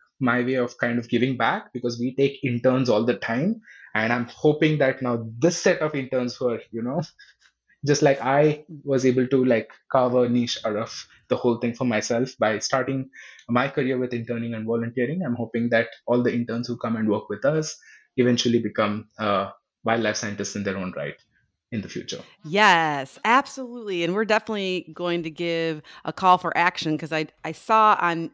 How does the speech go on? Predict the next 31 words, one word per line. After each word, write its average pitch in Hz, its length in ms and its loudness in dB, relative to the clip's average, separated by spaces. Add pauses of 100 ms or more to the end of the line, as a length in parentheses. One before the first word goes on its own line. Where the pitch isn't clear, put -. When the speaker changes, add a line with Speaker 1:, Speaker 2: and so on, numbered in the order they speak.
Speaker 2:
your 156 120 -10
social 170 280 -12
media 170 260 -6
posts 147 340 -16
that - 80 -12
you're 156 120 -6
looking 190 340 -2
for 160 180 -6
interns. 156 840 -2 (480)
So 165 420 -2
we'll 180 400 0
definitely 180 340 -4
make 160 140 -4
sure 175 140 -6
the 156 60 -6
listeners 151 800 -6
are 139 300 -4
able 147 500 -8 (160)
to 127 460 -12 (140)
follow 165 220 4
you 156 120 -2
on 143 80 -6
social 147 280 -14
media 139 500 -4 (340)
and, 139 540 -4
or 135 460 -2
if - 260 -10
they 127 120 -8
have 139 180 -8
interest 160 320 -8
in 151 100 -2